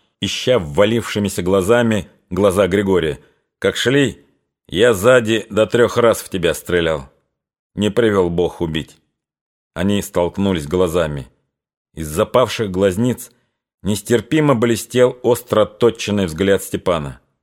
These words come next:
Степан говорил, почти не разжимая стиснутых зубов. "Ты меня от смерти отвёл.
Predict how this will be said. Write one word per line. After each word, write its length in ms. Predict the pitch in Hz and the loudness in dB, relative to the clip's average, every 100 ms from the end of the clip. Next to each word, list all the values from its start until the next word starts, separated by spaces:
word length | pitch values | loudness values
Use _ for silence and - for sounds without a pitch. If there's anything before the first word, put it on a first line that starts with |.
| _ _ _ | _ _ _
Степан 320 | _ 92 110 101 | _ -4 -2 2
говорил, 300 | 104 113 104 | 2 0 -2
почти 360 | 90 - 101 | -6 -6 -4
не 120 | 101 | 0
разжимая 540 | 95 85 85 110 104 82 | 0 -2 -2 0 0 -2
стиснутых 600 | - 95 - 85 82 73 | -6 -10 -8 -6 -6 -4
зубов. 420 | 90 90 82 - _ _ _ _ _ _ | -4 -2 -2 -6 _ _ _ _ _ _
"Ты 140 | - 113 | -4 0
меня 500 | 113 107 104 92 - _ _ _ _ | 2 2 0 -2 -6 _ _ _ _
от 160 | - - | -12 -8
смерти 460 | - 120 123 - 85 | -2 0 0 0 -6
отвёл. 400 | - 82 78 | -2 -2 -4